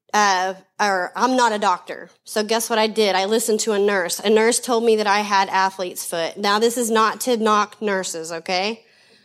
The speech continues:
This is just to say that we all cannot be right all the time. None of us. So I suffered with this foot situation from a misdiagnosis,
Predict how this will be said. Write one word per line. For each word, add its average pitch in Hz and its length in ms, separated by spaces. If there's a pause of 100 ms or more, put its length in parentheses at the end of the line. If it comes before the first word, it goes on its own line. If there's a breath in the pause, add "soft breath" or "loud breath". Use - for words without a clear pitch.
(140 soft breath)
This 220 260
is 240 180
just 233 540 (500)
to 240 140
say 226 400
that 202 160
we 196 220
all 214 300
cannot 214 380
be 202 160
right 185 360
all 175 200
the 175 100
time. 185 540 (360)
None 240 240
of 180 140
us. - 420 (1000 loud breath)
So 208 640 (340 soft breath)
I 240 160
suffered 262 640
with 214 240
this 202 440
foot - 500
situation 190 1000 (200)
from 208 160
a 208 60
misdiagnosis, 185 1500